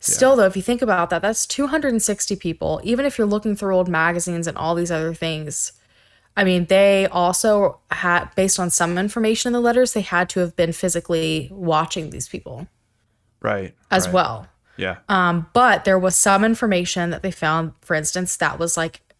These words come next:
Speaker 1: they said it was outdated.
Speaker 2: Mm-hmm.
Speaker 1: So it was, like, old information that possibly could have been found in a newspaper, but things had changed since then. And so, like, they'd used old information against these people. Um,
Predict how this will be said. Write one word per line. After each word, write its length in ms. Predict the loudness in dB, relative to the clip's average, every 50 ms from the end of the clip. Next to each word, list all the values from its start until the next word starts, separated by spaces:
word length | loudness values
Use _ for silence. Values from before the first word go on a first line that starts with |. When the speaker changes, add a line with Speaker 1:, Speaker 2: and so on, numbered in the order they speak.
| _ -10
Speaker 1:
they 340 | -4 -2 -2 -2 -2 -4 -10 _ _ -20 -20 _ _ -8
said 220 | -4 -2 0 2
it 80 | 2 2
was 140 | 0 -2 -4 -4 -2
outdated. 880 | 0 0 0 0 -2 -2 0 0 0 0 0 2 2 2 2 0 -4 -10 _ _ -20 -20 -20 -20 -12 -8 -6
Speaker 2:
Mm-hmm. 280 | -4 -2 -2 -2 -2
Speaker 1:
So 840 | 0 0 2 2 4 4 6 6 6 6 6 6 6 6 4 2 2
it 120 | -2 -2 0
was, 120 | 0 0
like, 200 | 0 0 -2 0 2
old 240 | 4 4 6 6 4 2
information 520 | 2 0 2 2 4 4 2 2 2 0
that 120 | 0 0 0
possibly 300 | 0 0 0 0 -4 -2
could 100 | -2 -2
have 80 | -2
been 140 | 0 -2 -2
found 280 | -2 -2 0 0 0 0
in 80 | -2
a 100 | -2 -4
newspaper, 580 | -4 -4 -4 -4 -4 -2 -2 -2 0 0 -2 -2
but 160 | -4 -6 -8
things 340 | -4 -2 -2 -2 -2 -4 -2
had 260 | -2 0 0 -2 -2
changed 460 | -4 -6 -4 -4 -4 -4 -4 -4 -4
since 380 | -4 -4 -4 -2 -2 -2 -2 0
then. 400 | 0 0 2 0 0 -2 -4 -6 -4
And 140 | -2 -2 0
so, 100 | 2 2
like, 160 | 0 0 0
they'd 200 | 0 -2 0 -2
used 300 | -2 -2 -4 -4 -4 -6 -6 -6
old 260 | -4 -4 -2 0 0
information 920 | -2 0 0 -2 0 0 0 0 0 0 0 0 2 2 0 0 -2 -4 -6 _ -6
against 300 | -4 -2 -2 0 -2 -2
these 100 | -4 -4
people. 540 | -4 -4 -2 2 2 4 4 4 2 0 -2 -6 -18 -18 -18 -18 -18 -18 -16 -8 -2
Um, 460 | 0 2 4 4 2 2 0 -2 -2